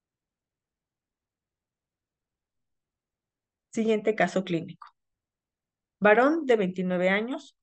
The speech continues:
originario de una zona rural, trabaja como jornalero y tiene una historia de cefalea crónica. Hace tres días inició con una exacerbación de la cefalea de localización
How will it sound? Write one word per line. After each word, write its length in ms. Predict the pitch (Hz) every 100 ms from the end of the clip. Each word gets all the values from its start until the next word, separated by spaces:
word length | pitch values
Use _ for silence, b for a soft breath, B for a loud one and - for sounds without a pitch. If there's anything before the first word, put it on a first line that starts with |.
| -
originario 760 | 180 175 185 170 165 180 180 -
de 100 | 175
una 220 | 165 165
zona 280 | - 165 160
rural, 460 | 165 165 190 247 -
trabaja 520 | - 175 170 175 185
como 240 | 180 170 165
jornalero 680 | 180 180 185 208 226 247 269
y 140 | 202
tiene 220 | 190 185
una 140 | 185 185
historia 380 | - 185 190 185
de 120 | 175
cefalea 500 | - 156 160 170 175
crónica. 480 | 175 165 165 156 - _ _ _ _ _ _ _ _ _ _ _ _ _ _
Hace 220 | 240 262
tres 240 | 294 277 233
días 240 | 196 196
inició 400 | 208 185 180 185
con 100 | 185
una 300 | 180 190 - -
exacerbación 840 | 202 - 220 190 151 160 180 175
de 60 | 170
la 100 | 165
cefalea 580 | 175 170 170 175 170 -
de 60 |
localización 800 | 180 170 160 170 170 165 185 202